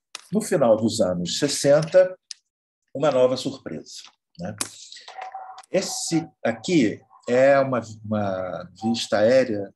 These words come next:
da, da Califórnia, da, da cidade de Stanford, né? Onde fica esse laboratório de, é um acelerador linear, um acelerador de, é, elétrons e de pósitron, né?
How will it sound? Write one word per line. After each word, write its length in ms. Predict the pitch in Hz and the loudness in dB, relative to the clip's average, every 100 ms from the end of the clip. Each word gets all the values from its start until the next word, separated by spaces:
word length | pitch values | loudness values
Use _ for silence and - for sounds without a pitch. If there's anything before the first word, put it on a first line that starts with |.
| _ | _
da, 880 | 98 98 92 90 85 85 82 80 - _ _ _ _ _ _ _ 98 | -12 -8 -6 -8 -10 -12 -12 -14 -18 _ _ _ _ _ _ _ -12
da 100 | 87 | -6
Califórnia, 720 | 101 98 - 120 120 95 87 | -6 -6 -6 0 0 0 -6
da, 80 | 90 - | -8 -12
da 500 | 95 87 87 80 85 _ - | -14 -12 -12 -16 -20 _ -20
cidade 380 | - 98 98 | -8 -4 -4
de 60 | 92 | -4
Stanford, 680 | - 131 117 - 78 - 87 | -2 0 -2 -4 -14 -10 -2
né? 260 | 127 143 - _ - | -2 -2 -10 _ -8
Onde 240 | 101 107 | -4 -4
fica 220 | - 120 | -2 -2
esse 160 | 120 - | 0 -2
laboratório 880 | 117 113 117 110 - 120 123 92 85 _ _ - - - - _ _ | -2 0 2 0 0 0 2 0 -6 _ _ -20 -20 -20 -20 _ _
de, 320 | 87 82 92 90 | -20 -18 -16 -14
é 160 | 92 | -10
um 60 | 95 | -10
acelerador 680 | 92 104 107 98 92 113 | -6 -2 0 0 0 -2
linear, 560 | 107 113 123 80 - - _ - | -2 -4 -4 -4 -6 -18 _ -20
um 40 | |
acelerador 880 | 98 95 95 92 85 92 101 104 101 - | -16 -10 -6 -6 -8 -8 -4 -4 -6 -10
de, 440 | 95 98 92 90 _ _ - | -12 -8 -8 -10 _ _ -16
é, 580 | 87 87 82 80 78 78 _ _ _ _ _ _ _ _ _ _ - 107 | -12 -10 -12 -12 -14 -14 _ _ _ _ _ _ _ _ _ _ -12 -10
elétrons 800 | 98 107 117 - 123 123 - - | -4 -2 -2 -4 -8 -8 -12 -10
e 320 | 95 98 92 | -8 -8 -10
de 100 | 95 | -10
pósitron, 640 | - - 82 - - - 95 | -8 -6 -8 -10 -20 -16 -6
né? 220 | 120 | -6